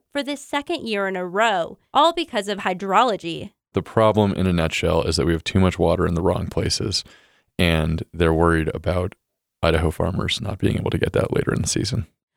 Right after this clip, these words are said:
Speaker 1: Billy Arnold, the environmental reporter at the Jackson Hole News and Guide, says while it's been a low snow year in the Tetons, southeast Idaho has been getting hammered.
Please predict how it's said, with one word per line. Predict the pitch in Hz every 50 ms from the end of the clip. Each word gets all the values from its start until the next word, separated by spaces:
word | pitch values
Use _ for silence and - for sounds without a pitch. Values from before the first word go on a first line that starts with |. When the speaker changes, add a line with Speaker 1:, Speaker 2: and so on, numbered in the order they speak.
| _ _ 196
Speaker 1:
Billy | 185 214 196 185 185 185
Arnold, | 185 214 262 277 240 240 262 226
the | 233 226 214
environmental | 190 196 175 180 208 214 202 190 180 214 262 - 294 269
reporter | 240 226 214 - 247 240 247 254 269 277
at | 285 285
the | - 214
Jackson | 185 - 185 185 196 - - 240 220
Hole | 220 214 196
News | 196 196 208 254 277 262
and | 254 220
Guide, | 214 214 220 233 254 269 - _ _ _ _ _
says | _ - 294 294 302 254
while | 277 254 277 285 294
it's | 302 294 294 -
been | - 285 302 302
a | 294
low | 240 196 196 196 185 202 254 311
snow | 302 - - 202 196 202 220
year | 233 262 277 277 277
in | 285 285
the | 285
Tetons, | 285 - 294 285 - 302 294 285 285 285 294 285 - - _ _ _ _ _
southeast | _ - 202 190 226 285 - - 349 370 - -
Idaho | 185 190 196 190 240 240 285 285 294 311
has | 294 - 269 240 -
been | - 294 285 240
getting | 196 208 220 277 302 302
hammered. | - - - 196 214 247 214 - - - -